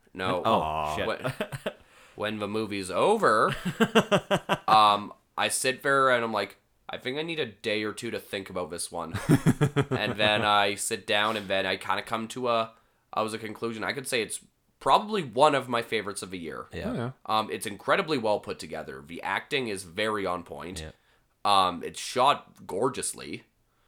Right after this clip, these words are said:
Speaker 1: Um, and, like, a lot, it has some themes that are, uh, very pointy, like, not the most, like,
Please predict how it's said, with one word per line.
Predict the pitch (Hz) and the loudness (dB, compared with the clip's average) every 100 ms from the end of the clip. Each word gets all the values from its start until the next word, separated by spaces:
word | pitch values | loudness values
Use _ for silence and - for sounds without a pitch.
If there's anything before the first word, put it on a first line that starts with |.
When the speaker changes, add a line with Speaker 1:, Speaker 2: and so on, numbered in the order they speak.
| _ _ _ - | _ _ _ 0
Speaker 1:
Um, | 98 98 95 92 | 6 6 6 2
and, | - 113 123 | -4 -4 0
like, | 120 117 | -2 0
a | |
lot, | 113 110 | -2 -2
it | 117 | -2
has | 117 123 | -2 -2
some | 131 117 | -4 -8
themes | 120 120 117 110 | -8 -6 -6 -2
that | 104 | 0
are, | 104 101 101 | 2 2 2
uh, | 95 92 | 0 0
very | 98 98 98 95 _ _ _ _ _ _ _ | -2 -2 -4 -8 _ _ _ _ _ _ _
pointy, | - 123 123 135 - - | -4 -2 -2 -4 -8 -2
like, | 135 135 | -2 2
not | 147 | 2
the | 165 | 2
most, | 151 139 139 - | 0 0 -2 -4
like, | 131 107 - | -2 -2 -8